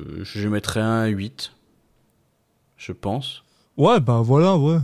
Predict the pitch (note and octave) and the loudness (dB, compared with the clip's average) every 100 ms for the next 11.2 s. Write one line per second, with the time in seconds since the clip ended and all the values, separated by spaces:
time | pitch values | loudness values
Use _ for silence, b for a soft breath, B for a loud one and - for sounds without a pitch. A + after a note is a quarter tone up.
0 | C3+ C#3 D#3 F3 D#3+ G#2+ - - C3 C#3 | 0 0 0 0 0 -2 -6 0 2 2
1 | A#2 A2+ - D3 - - E3+ F#3+ C#3+ C3 | 2 -2 0 0 0 2 0 0 -4 -4
2 | C#3+ E3+ F#3 _ C3 A#2+ C3+ E3+ F3+ E3+ | -6 -8 -10 _ -4 -2 -2 -2 0 -2
3 | - - G2+ - - A2 G#2+ G2+ G2 G2 | -4 -8 -6 -6 -2 0 2 2 0 0
4 | F#2+ F#2 F2 F2+ F2 - F2+ G#2 A#2+ A#2+ | -2 -2 -4 -4 -6 -6 -2 0 2 2
5 | G#2 G2+ A2 - D3 B2+ F#2+ A#2+ C3+ A#2+ | 0 -2 -4 -2 -2 0 -2 -2 -2 -2
6 | A2+ G#2 G#2+ G2+ F#2 - B2 C#3 C3+ b | -2 -2 -4 -6 -6 -4 -2 -2 -8 b
7 | b b b F#2+ F#2+ F2+ F#2+ - A2 G#2+ | b b b -6 -4 -2 -4 -8 -4 -2
8 | F#2+ F2 F#2 F#2 - A2+ - G#2+ G2 - | -2 -6 -8 -10 -8 -8 -4 -4 -4 -4
9 | A2 G2+ F#2+ G2+ G#2+ G2+ E2 F2+ F2+ F2 | -2 -2 -2 -4 -4 -6 -8 -12 -12 -12
10 | - G2+ G#2 A#2 B2+ A#2+ D#3+ - A2 A2 | -12 -14 -8 -6 -6 -10 -18 -8 -4 -2
11 | F#2+ | -2